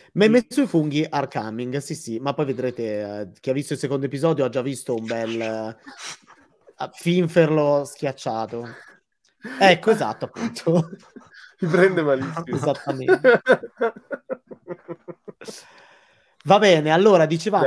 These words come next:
Speaker 3: Bello.
Speaker 1: ci salutiamo, noi vi rila-, eh, vi rimandiamo a bad taste punto it per tutti gli approfondimenti, gli speciali, le recensioni che stiamo pubblicando su The Last of Us.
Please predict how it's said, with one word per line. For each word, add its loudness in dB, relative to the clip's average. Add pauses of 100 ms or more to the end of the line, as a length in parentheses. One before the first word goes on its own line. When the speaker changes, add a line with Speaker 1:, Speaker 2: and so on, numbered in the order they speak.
(160)
Speaker 3:
Bello. 0
Speaker 1:
ci -8
salutiamo, -2
noi 0
vi -2
rila-, -4
eh, -6
vi -4
rimandiamo -4
a -6
bad -6
taste -8
punto -8
it -10
per -4
tutti -16
gli -6
approfondimenti, -8
gli -12
speciali, -6
le -4
recensioni -10
che -20
stiamo -12
pubblicando -10
su -20
The -10
Last -8
of -6
Us. -2